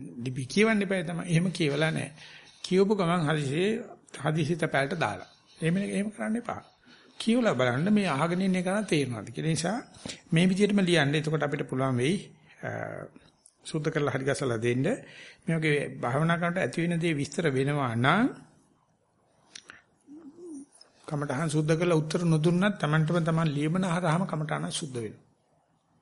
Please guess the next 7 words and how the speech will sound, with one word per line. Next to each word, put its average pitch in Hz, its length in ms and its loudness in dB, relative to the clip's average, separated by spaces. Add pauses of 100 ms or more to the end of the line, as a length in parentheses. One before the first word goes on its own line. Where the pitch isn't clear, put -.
ඒ 156 80 2
නිසා 160 300 0 (460)
මේ 151 260 2
විදිහට 170 340 0
දිගට 160 240 2
කරගෙන 135 320 2
යන්න 117 240 2